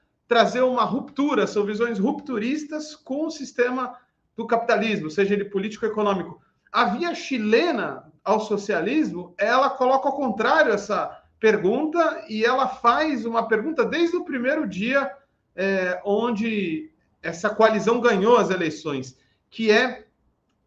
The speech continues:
o que fazer pra levar ao máximo a legalidade burguesa e as instituições burguesas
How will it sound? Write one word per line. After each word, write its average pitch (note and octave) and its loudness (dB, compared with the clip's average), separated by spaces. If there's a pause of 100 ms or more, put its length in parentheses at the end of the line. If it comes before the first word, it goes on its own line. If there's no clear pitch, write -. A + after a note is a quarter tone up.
(220)
o A#3 -8
que D#4+ 0
fazer G3 4 (160)
pra B3 4
levar B3 2
ao A3+ 0
máximo A3+ -6
a G3+ 0
legalidade F#3+ -2
burguesa F3 -2 (100)
e G3 -2
as F#3 -4
instituições G#3 -12
burguesas G3+ -8